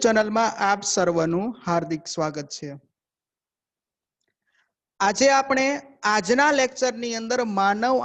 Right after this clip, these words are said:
આંખ અને રંગબેરંગી દુનિયા પ્રકરણનો અભ્યાસ કરીશું.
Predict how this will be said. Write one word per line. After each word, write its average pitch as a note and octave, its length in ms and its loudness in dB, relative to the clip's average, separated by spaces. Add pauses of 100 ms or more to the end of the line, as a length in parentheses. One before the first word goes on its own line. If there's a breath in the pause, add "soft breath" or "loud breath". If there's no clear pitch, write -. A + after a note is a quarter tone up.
આંખ A#3+ 300 -4
અને A#3 120 -6 (120)
રંગબેરંગી A3+ 840 0
દુનિયા G3+ 540 -8 (600)
પ્રકરણનો F#3+ 680 -4
અભ્યાસ D#3+ 420 -4 (140)
કરીશું. D#3 420 -8